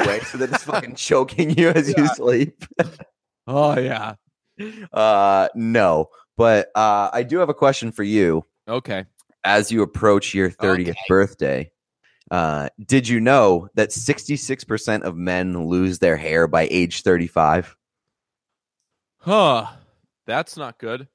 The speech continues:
Speaker 1: <laughs>
Speaker 2: But again, I'm, I'm not worried about that.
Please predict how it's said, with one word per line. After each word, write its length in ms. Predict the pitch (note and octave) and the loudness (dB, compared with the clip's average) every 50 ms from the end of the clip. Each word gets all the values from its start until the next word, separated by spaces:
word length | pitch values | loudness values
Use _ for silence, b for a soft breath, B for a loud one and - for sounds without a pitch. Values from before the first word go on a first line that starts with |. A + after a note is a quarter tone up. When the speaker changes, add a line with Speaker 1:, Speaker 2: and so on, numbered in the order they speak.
| _ - | _ 0
Speaker 1:
<laughs> 0 | |
Speaker 2:
But 1000 | A#2+ - - - - - - - - - - - - A#4 - - - - A4 G4+ | 0 0 0 -6 -14 -2 0 0 0 0 -6 -2 0 0 0 0 -4 -2 -2 -2
again, 200 | - A3 A3 F3 D#3+ | -2 -4 -6 -8 -8
I'm, 220 | D3+ D#3 D#3+ - _ _ _ _ _ _ _ _ _ - _ _ _ _ _ _ _ B B B B B B - | -12 -16 -16 -20 _ _ _ _ _ _ _ _ _ -20 _ _ _ _ _ _ _ B B B B B B -6
I'm 100 | D3 D3+ | -4 0
not 220 | F#3+ A3+ A#3 G3+ E3+ | 2 2 2 4 2
worried 280 | D#3+ F#3 G3 F#3+ F3 | 2 2 4 2 2
about 260 | C#3+ A2+ G2+ F#2 - | 0 -2 -6 -6 -6
that. 260 | - F#2 E2+ D#2 - | -8 -6 -6 -6 -8